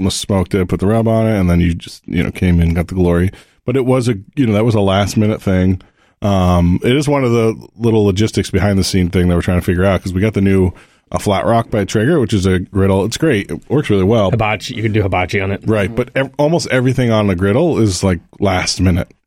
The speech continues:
Speaker 1: right? So it's like, finish it up and then serve it. Wh-, as opposed to the smoker, like, usually the stuff you make will hold for ten or fifteen minutes. Um,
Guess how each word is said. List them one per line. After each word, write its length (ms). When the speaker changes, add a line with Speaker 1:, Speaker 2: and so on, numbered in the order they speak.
Speaker 1:
right? 240
So 140
it's 120
like, 260
finish 320
it 80
up 160
and 120
then 140
serve 240
it. 200
Wh-, 160
as 140
opposed 340
to 60
the 60
smoker, 380
like, 280
usually 440
the 60
stuff 220
you 120
make 240
will 140
hold 300
for 180
ten 260
or 80
fifteen 320
minutes. 340
Um, 500